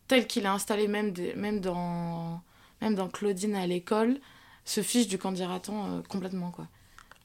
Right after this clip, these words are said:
Et ce qui est peut-être assez vrai de Colette aussi, euh, mais c'est quelque chose de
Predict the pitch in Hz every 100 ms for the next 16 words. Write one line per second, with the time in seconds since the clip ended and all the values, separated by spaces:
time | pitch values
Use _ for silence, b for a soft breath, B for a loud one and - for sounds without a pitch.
0 | _ _ _ - - 208 - 185 175 208
1 | 202 208 196 208 208 - 214 214 220 -
2 | 233 247 240 233 - 175 175 180 202 -
3 | 220 247 240 190